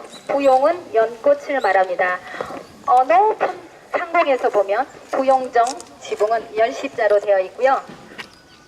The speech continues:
하얀 눈이 내렸을 때 보면 활짝 지-, 활짝 핀 연꽃 모양을 하고 있는 것입니다. 그리고 부용정 두 다리를 한번 보십시오. 물에 살포시 내려앉아 있죠. 그리고 그 위를 한번 보시면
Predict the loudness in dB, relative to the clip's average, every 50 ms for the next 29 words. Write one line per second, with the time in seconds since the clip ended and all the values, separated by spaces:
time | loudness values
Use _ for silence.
0 | _ -20 -20 -18 -12 -10 -8 -8 -6 -6 -6 -6 -6 -4 -4 -4 -4 -4 -4 -6
1 | -6 -6 -4 0 0 0 0 -2 -6 -10 -12 -14 -12 -10 -10 -10 -8 -6 -6 -6
2 | -6 -6 -12 -20 -20 -18 -18 -18 -18 -18 -18 -14 -12 -12 -8 -6 -6 -6 -6 -8
3 | -16 -14 -10 -6 -6 -6 -6 -6 -4 -4 -4 -2 -4 -6 -6 -6 -6 -10 -12 -12
4 | -12 -10 -8 -8 -8 -8 -10 -12 -8 -8 -8 -8 -10 -14 -14 -12 -10 -10 -10 -12
5 | -14 -18 -20 -20 -20 -20 -20 -20 -20 -16 -14 -10 -4 0 2 2 2 2 0 -4
6 | -2 -2 -2 -4 -2 -2 -2 -2 -2 -4 -6 -6 -6 -6 -6 -8 -8 -8 -8 -6
7 | -8 -8 -10 -10 -10 -10 -10 -8 -8 -10 -10 -12 -18 -20 -14 -8 -8 -8 -8 -8
8 | -12 -16 -16 -16 -16 -8 -4 -2 -2 -2 -2 -6 -12 -12 -8 -8 -8 -8 -8 -10
9 | -12 -10 -8 -4 -4 -4 -4 -6 -8 -8 -8 -8 -8 -10 -12 -8 -6 -6 -6 -6
10 | -10 -16 -20 -20 -20 -20 -20 -20 _ -20 -20 -20 -18 -10 -4 -2 -2 -2 -2 -6
11 | -10 -10 -10 -10 -10 -8 -6 -4 -4 -4 -4 -6 -6 -6 -6 -6 -10 -12 -12 -12
12 | -12 -10 -10 -10 -12